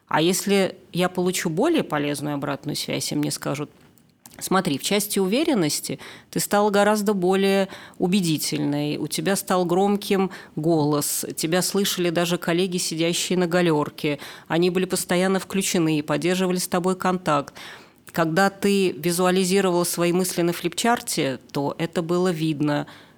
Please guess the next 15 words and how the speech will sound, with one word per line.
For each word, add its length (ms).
коллеги 360
включались 840
и 60
так 240
далее. 260
Для 140
меня 360
эта 300
информация 880
полезна, 520
потому 360
что 220
я 320
понимаю, 580
как 280